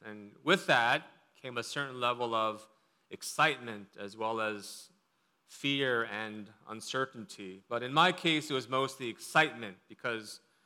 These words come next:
all the mission trips I've been on only lasted for two weeks. <laughs> Right? So it wasn't that big of a deal.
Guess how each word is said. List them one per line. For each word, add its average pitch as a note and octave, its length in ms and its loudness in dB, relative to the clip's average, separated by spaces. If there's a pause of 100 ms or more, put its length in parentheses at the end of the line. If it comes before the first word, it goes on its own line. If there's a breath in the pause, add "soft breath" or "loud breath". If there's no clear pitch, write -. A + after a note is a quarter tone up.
(460)
all D3 180 10
the F#3 120 10
mission F3 260 6
trips C#3 240 -2
I've D3+ 220 10
been C3+ 160 2
on A#2 200 2
only B2 180 -2
lasted A#2 320 2
for A2 80 -4
two A#2 220 -8
weeks. G#2 500 -8
<laughs> - 60 -16
Right? C3 100 -4 (180)
So - 180 -18 (640 soft breath)
it - 40 -14
wasn't A2 380 -10
that B2+ 380 8 (360)
big G#2+ 160 -8
of G#2 180 -6
a G2 200 -2 (340)
deal. F#2+ 460 -8